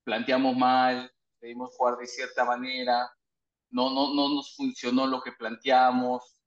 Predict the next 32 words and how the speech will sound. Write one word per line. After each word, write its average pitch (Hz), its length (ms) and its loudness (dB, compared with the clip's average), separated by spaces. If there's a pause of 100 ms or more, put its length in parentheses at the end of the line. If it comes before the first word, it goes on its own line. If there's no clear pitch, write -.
(420)
nos 120 180 -8
equivocamos", 131 720 0
nadie 123 180 0
dice 110 220 -12
nada. 95 260 -2 (880)
Pero 117 320 0
cuando 113 440 -2
Alianza 131 440 -4
sale 135 260 -2
a 131 60 4
decir 127 380 -4
ciertas 123 280 -8 (440)
cosas, 131 460 -6
ahí 104 300 -6
ya 98 280 0 (480)
es 117 140 -10
diferente, 107 600 -8
¿no? - 260 -18 (120)
Se - 160 -18
busca 113 360 -6
la 110 140 -2
sin 104 220 -16
razón. 98 420 -10 (800)
Tema 139 240 2
Barcos, 165 520 4
para 120 200 -2
mí 123 80 -2
me 117 60 -4
parece 123 340 -4
una 127 140 -2
reacción 123 440 -6
normal, 135 480 0